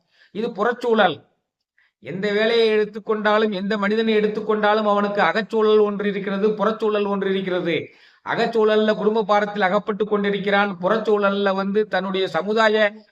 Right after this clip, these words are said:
பணிக்காக அவன் அல்லல்பட்டு கொண்டிருக்கிறான்.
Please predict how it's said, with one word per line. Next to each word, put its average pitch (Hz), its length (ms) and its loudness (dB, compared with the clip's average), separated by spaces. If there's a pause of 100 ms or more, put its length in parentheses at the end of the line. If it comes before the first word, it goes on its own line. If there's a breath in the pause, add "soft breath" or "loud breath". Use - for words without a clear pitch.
(100)
பணிக்காக 214 600 2
அவன் 208 280 4
அல்லல்பட்டு 214 500 0
கொண்டிருக்கிறான். 185 800 -2